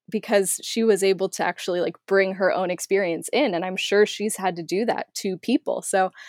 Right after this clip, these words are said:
I just love those little details that are so important to somebody who, who knows,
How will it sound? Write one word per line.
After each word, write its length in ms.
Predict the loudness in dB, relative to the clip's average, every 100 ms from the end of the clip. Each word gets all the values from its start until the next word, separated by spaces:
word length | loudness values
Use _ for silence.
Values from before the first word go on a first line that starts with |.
| -12 -2
I 60 |
just 220 | -2 0 6
love 300 | 6 6 8
those 300 | 8 8 6
little 280 | 8 8
details 600 | 6 0 -6 -6 -6 -8 -2
that 240 | 0 0 _ -20 _ _ _ _
are 120 | 0 2
so 400 | 4 8 8 6
important 680 | 2 0 0 2 -2 -4
to 140 | -4 -4
somebody 520 | -4 -2 -2 -2 -2
who, 320 | -2 -2 -4 -6
who 140 | -2 -2
knows, 480 | 4 6 8 6